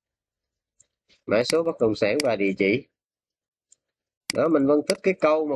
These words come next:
khi mà chúng ta đi gặp khách hàng á, thì người ta chỉ gạch mấy cái đầu dòng này cho mình thôi nè. Quan trọng mình là người lấy thông tin khách hàng thì mình lấy gì sao là tốt nhất.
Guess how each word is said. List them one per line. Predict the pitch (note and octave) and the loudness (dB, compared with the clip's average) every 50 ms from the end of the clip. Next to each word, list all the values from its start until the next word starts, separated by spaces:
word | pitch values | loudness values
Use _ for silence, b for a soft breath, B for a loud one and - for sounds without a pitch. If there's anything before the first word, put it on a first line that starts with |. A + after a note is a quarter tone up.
| B2 | -2
khi | - E3 E3 D#3+ | 0 2 4 4
mà | D3 B2+ | 2 2
chúng | C#3+ F3+ F#3+ | 2 2 2
ta | E3+ D#3+ | 4 4
đi | D#3 D#3+ D#3 | 4 4 4
gặp | C#3 C#3+ - - | 4 2 0 0
khách | F#3 F#3+ - | -2 -4 -2
hàng | F3+ D#3 C#3 C3+ C#3+ | 0 -2 0 0 2
á, | F3 A3 B3 - - _ _ _ _ _ _ _ _ _ _ _ - | 0 0 -2 -4 -14 _ _ _ _ _ _ _ _ _ _ _ 0
thì | B2 | 2
người | B2 B2+ C3+ | 4 4 4
ta | C3+ D#3 D3+ | 4 2 0
chỉ | B2+ C#3+ | 0 0
gạch | D#3+ D#3+ C3+ - - | 0 0 -2 -2 -2
mấy | F3 F#3+ | -2 0
cái | G#3+ G3 | 2 2
đầu | D3+ C#3 C3+ | 2 2 2
dòng | C#3 B2+ B2+ C3+ | 0 0 0 2
này | C3+ C3+ | 2 2
cho | D3+ D#3 | 2 4
mình | D3+ C#3 B2+ | 2 2 2
thôi | C3+ D3 C#3+ | 2 2 2
nè. | C3+ B2 - - - - _ _ _ _ _ _ _ _ _ _ _ _ _ _ _ _ _ _ _ - | 2 0 -4 -8 -20 -20 _ _ _ _ _ _ _ _ _ _ _ _ _ _ _ _ _ _ _ 0
Quan | - D3+ D#3 D3 | 0 0 2 2
trọng | C#3 B2 B2+ C#3 | 0 0 2 2
mình | C#3 C3+ C3 C3 | 2 2 2 2
là | C3 | 2
người | C3 B2+ B2+ B2+ B2+ B2+ B2+ C3 B2+ C3 C3 | 2 4 4 4 4 4 2 2 2 2 2
lấy | C3 D3 F3+ G#3+ | 2 2 2 2
thông | F#3+ F3 D#3+ D#3+ | 0 0 0 0
tin | E3 D#3 E3 | 0 0 0
khách | G3 G3 - | -2 -2 0
hàng | E3+ C#3 B2+ B2+ B2 | 0 0 0 0 -2
thì | B2+ | -4
mình | B2+ B2 B2 B2+ | -2 -2 0 0
lấy | D#3+ G#3 | 0 0
gì | F#3+ C#3 | 0 -4
sao | - D3+ C#3+ C#3+ D3 D3 C3+ | -2 -2 0 0 0 -2 -2
là | B2+ B2 A#2+ A#2 A#2 A#2 A2+ - - - - - - _ _ _ _ _ _ _ | 0 0 2 2 0 0 -2 -6 -8 -20 -20 -20 -20 _ _ _ _ _ _ _
tốt | - G#3 G#3 - | -2 -2 0 2
nhất. | B3 A#3 | 0 0